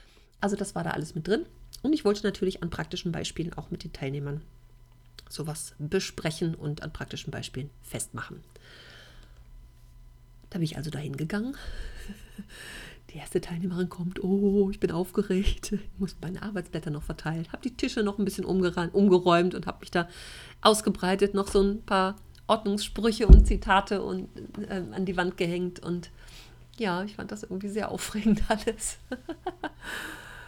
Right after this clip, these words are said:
Ähm, und es kamen dann tatsächlich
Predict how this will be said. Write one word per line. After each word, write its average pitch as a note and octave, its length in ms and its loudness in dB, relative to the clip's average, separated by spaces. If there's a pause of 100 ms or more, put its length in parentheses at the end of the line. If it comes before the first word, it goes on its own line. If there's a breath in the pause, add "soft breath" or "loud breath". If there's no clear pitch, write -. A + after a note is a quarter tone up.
(200 loud breath)
Ähm, G#3 440 6 (280)
und G3 560 2 (1080)
es - 180 -12
kamen A3 380 2
dann F#3+ 220 0
tatsächlich D#3+ 800 -6